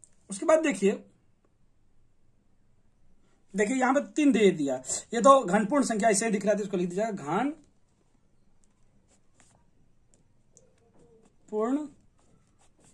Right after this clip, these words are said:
संख्या है।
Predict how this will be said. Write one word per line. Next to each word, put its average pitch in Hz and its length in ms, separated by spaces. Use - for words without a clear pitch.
संख्या 139 500
है। 101 100